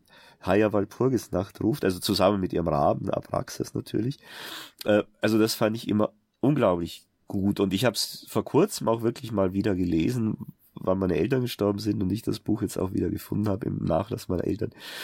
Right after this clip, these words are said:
Also es ist ein ganz hervorragendes, ganz reizendes Buch und auch ganz hervorragend gezeichnet. Aber das ist so mein, eher so mein Hexenbild oder Gundel-Gaukelei.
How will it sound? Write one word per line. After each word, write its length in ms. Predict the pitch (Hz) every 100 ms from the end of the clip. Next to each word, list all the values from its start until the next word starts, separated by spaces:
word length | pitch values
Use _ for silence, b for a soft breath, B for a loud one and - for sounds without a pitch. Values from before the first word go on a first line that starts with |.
| B B -
Also 220 | 107 104
es 80 | 104
ist 80 |
ein 80 | 95
ganz 240 | 90 113 107
hervorragendes, 840 | 85 - 85 85 82 87 87 82
ganz 300 | 98 92 -
reizendes 640 | 76 90 - 87 85 - -
Buch 200 | - 107
und 120 | 92
auch 120 | 92
ganz 220 | - 90 104
hervorragend 480 | 92 - 90 92
gezeichnet. 400 | - - 85 107 B B
Aber 180 | - 110
das 140 | 117 151
ist 100 | -
so 100 | 131
mein, 240 | 127 - -
eher 160 | 123
so 100 | 131
mein 160 | 120 104
Hexenbild 480 | 101 - - 120 98
oder 160 | 101
Gundel-Gaukelei. 1300 | 101 123 131 113 107 - 92 104 - 90 78 78